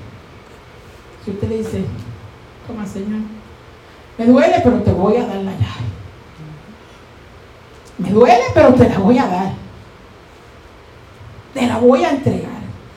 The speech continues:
Te las voy a entregar". Y mire, es curioso. Se ha hablado aquí mucho de los desiertos y de lo duro que es cruzarlo.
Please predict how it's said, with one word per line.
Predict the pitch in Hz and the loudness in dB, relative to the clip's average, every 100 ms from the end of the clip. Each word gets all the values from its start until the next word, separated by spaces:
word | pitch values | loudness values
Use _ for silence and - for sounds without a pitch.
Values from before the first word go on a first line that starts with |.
| - - - | -20 -20 0
Te | 247 | 2
las | 247 214 | 2 0
voy | 269 294 - - - | 2 4 4 0 -8
a | - - | -12 -10
entregar". | 175 190 196 233 214 - - - - - - - - - - - | -6 -2 -2 -4 -8 -10 -12 -18 -20 -20 -20 -20 -20 -20 -16 -8
Y | |
mire, | 285 427 415 370 | -4 -2 4 4
es | 349 | 6
curioso. | 440 381 302 254 - 247 247 - - - - - - - - - - - - - - - - - - - - - - - - - - - - - - - - - - - | 6 6 6 4 4 2 2 -4 -12 -18 -20 -20 -20 -20 -20 -20 -20 -20 -20 -20 -20 -20 -20 -20 -20 -20 -20 -20 -20 -20 -20 -20 -20 -20 -20 -20 -20 -20 -20 -20 -20 -6
Se | 254 | 0
ha | |
hablado | 277 311 349 | 0 4 4
aquí | 349 349 | 4 0
mucho | 320 339 359 320 | 0 0 2 2
de | 294 | 2
los | 262 | 2
desiertos | 240 - 233 240 254 - 240 202 - - - - - - - - - - - - - - 254 | 0 -2 -2 -2 -4 -8 -10 -10 -12 -16 -20 -20 -20 -20 -20 -20 -20 -20 -20 -20 -20 -18 0
y | 247 | 2
de | 269 | 4
lo | 262 247 | 6 6
duro | 269 339 339 330 | 6 8 8 8
que | 302 | 6
es | 285 | 0
cruzarlo. | 311 269 254 247 277 269 240 | 0 2 2 2 2 0 0